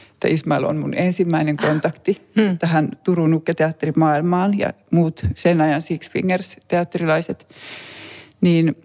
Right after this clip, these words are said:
Speaker 1: Ismaililla on ollut mielessä vuosia tällainen konsepti, teos, joka olisi ei, ei suoraan nukketeatteria, jossa nukkeja animoitaisi.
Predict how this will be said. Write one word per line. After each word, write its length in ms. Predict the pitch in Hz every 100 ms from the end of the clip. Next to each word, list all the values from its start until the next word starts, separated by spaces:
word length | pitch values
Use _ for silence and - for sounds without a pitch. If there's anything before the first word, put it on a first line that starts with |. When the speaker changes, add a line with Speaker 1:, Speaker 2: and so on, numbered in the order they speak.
| _
Speaker 1:
Ismaililla 500 | 202 202 208 190 175
on 180 | 160 156 -
ollut 400 | 190 180 - -
mielessä 460 | 190 196 170 160 170
vuosia 420 | 196 190 175 139
tällainen 420 | 151 147 147 139
konsepti, 840 | 175 185 170 151 - - 151 - _ _ _ -
teos, 340 | 202 190 -
joka 320 | 165 - 160 160 _ -
olisi 460 | 175 170 160 - _ - - - - - - - - - -
ei, 460 | 190 202 202 - - _ -
ei 200 | 214 214
suoraan 420 | 214 202 185 175
nukketeatteria, 1000 | 208 220 190 170 160 160 - 156 156 139 - _ -
jossa 260 | 160 147 170
nukkeja 480 | 175 - 156 143 143
animoitaisi. 840 | 156 151 160 170 170 208 226